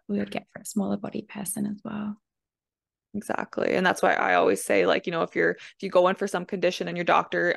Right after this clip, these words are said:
Speaker 2: immediately goes to weight loss, ask them, "Well, what advice would you give to someone with the same condition in a smaller body?"
Speaker 1: Yeah.
Speaker 2: One
Speaker 1: Yeah.
Speaker 2: to stump them for sure. <laughs>
Speaker 1: <laughs>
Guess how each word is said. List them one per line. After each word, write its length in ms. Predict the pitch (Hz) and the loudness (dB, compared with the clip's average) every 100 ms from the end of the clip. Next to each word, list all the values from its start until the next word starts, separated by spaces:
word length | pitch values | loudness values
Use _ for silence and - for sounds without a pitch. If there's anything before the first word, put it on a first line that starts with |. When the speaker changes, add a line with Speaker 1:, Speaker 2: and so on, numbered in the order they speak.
| - | 0
Speaker 2:
immediately 380 | 180 170 - 180 | -2 -2 0 0
goes 220 | 156 175 | -2 -4
to 100 | 170 | -4
weight 200 | 170 170 | -4 -2
loss, 260 | 185 175 - | -2 -4 -2
ask 300 | 180 208 - | -2 -2 -4
them, 220 | 180 175 170 | -8 -6 0
"Well, 160 | 175 165 | 0 2
what 280 | 165 - - - | 2 2 -4 -8
advice 460 | 196 - 175 - 185 | -4 -2 -4 -4 -10
would 100 | 180 | -10
you 80 | 180 | 0
give 280 | - 180 - | 2 2 -2
to 100 | 202 | -6
someone 460 | 170 160 165 180 - - - | -4 -2 -2 -4 -8 -10 -2
with 120 | 175 | 0
the 100 | 175 | 0
same 220 | - 170 185 | 0 0 0
condition 420 | 175 160 - 180 | 2 2 0 -2
in 120 | - | -2
a 40 | |
smaller 420 | 180 - 170 - - | -4 0 2 2 2
body?" 520 | - - - - - _ _ _ _ _ _ | 0 0 -4 -10 -12 _ _ _ _ _ _
Speaker 1:
Yeah. 400 | 254 226 208 202 214 _ _ _ _ _ _ | -6 -4 -2 -6 -8 _ _ _ _ _ _
Speaker 2:
One 180 | 190 180 | 0 0
Speaker 1:
Yeah. 40 | 180 | 0
Speaker 2:
to 100 | 165 | -2
stump 340 | - 175 - | 0 0 0
them 160 | - - | -4 0
for 160 | - | -2
sure. 340 | - - 196 - - 214 - - | 0 0 -2 -4 -2 -2 -2 -2
<laughs> 0 | |
Speaker 1:
<laughs> 600 | 220 262 247 214 - | 2 4 6 4 2